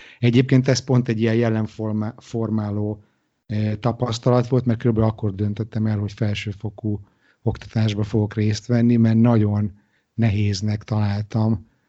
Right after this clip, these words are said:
azoknak a gyári munkásoknak az életét, akivel együtt töltöttem ezt a két hónapot. A rendőrség az meg,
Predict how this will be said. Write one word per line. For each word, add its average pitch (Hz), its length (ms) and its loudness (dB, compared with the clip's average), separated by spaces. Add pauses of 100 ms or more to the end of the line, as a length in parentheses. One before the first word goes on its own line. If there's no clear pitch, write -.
(280)
azoknak 110 420 -2
a 117 40 0
gyári 110 300 2
munkásoknak 107 680 -2
az 95 140 -2
életét, 104 400 0
akivel 104 440 -2
együtt 95 260 -2
töltöttem 104 460 -2
ezt 101 200 -4
a 113 40 -4
két 95 320 -4
hónapot. 98 600 -6 (480)
A 139 100 4
rendőrség 143 800 6
az 127 180 2
meg, 117 580 -2